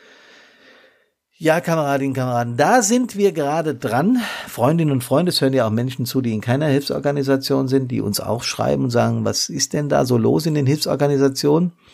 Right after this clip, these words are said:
Da ist ganz viel los und es macht auch ganz viel Lust, da mitzuarbeiten, ja. Wenn ich hier über die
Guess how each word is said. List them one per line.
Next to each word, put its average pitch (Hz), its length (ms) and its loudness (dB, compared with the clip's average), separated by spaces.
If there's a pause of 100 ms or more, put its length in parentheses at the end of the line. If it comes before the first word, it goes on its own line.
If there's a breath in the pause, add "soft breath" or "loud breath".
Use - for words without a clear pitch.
(640 loud breath)
Da 107 100 -2
ist 107 220 0
ganz 120 260 2
viel 190 260 -2
los 95 320 0
und 127 140 -4
es 120 80 -2
macht 135 240 -2
auch 127 140 0
ganz 156 240 0
viel 147 220 0
Lust, - 260 -2
da 120 80 2
mitzuarbeiten, 104 880 -6
ja. 135 300 -8
Wenn 139 160 2
ich 202 100 4
hier 220 260 4
über 196 200 6
die 170 300 -2